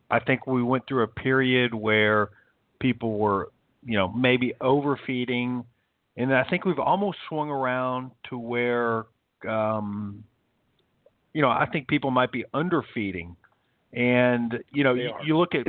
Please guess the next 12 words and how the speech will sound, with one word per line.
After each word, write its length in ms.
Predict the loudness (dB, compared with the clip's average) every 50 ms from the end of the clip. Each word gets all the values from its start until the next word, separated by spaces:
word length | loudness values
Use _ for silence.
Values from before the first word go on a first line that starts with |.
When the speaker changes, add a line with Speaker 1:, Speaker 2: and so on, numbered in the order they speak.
| 0 0
Speaker 1:
back 240 | 0 -2 -4 -6 -10
at, 200 | -12 -12 -6 -2
back 220 | 0 0 0 -2 -8
at 80 | -8
Greg, 320 | -4 0 0 0 0 -2 -2
Greg 260 | 0 0 0 0 0
Maxwell, 460 | -2 -2 -2 -2 -4 -4 -4 -4 -4 -6 -20 -20 _ _
he 80 | -4 0
would 140 | 0 0 0 -2 -2
feed 240 | -2 -2 -2 -2 -4
his 240 | -4 -4 -4 -4 -6 -8 -6
breeder 260 | -4 -4 -2 -2 -4